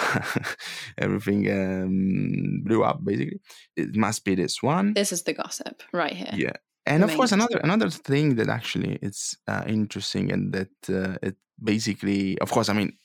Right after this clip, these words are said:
Speaker 1: when this negotiation,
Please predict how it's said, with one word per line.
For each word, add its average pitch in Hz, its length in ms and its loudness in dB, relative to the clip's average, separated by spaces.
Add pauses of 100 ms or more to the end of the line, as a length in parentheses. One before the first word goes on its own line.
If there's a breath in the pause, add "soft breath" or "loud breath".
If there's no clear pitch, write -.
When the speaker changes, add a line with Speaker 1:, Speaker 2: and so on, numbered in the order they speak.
(200)
Speaker 1:
when 113 800 4 (140)
this 120 800 2
negotiation, 104 1120 4